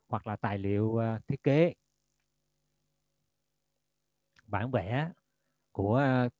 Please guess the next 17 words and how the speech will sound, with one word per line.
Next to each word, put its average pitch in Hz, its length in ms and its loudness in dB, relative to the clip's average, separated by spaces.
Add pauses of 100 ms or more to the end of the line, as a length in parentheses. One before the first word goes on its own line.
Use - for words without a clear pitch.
(280)
máy 127 160 -2
móc 151 280 0
vân 127 120 0
vân, 131 160 6 (240)
dựa 104 220 2
vào 107 160 2
đó 117 240 2
để 104 120 -2
mà 104 120 -4
tiến 135 180 -4
hành 101 200 -8
thực - 180 -6
hiện, 98 240 -6 (420)
tiến 123 120 -8
hành 101 180 -8
bảo 98 260 -2
trì. 92 220 0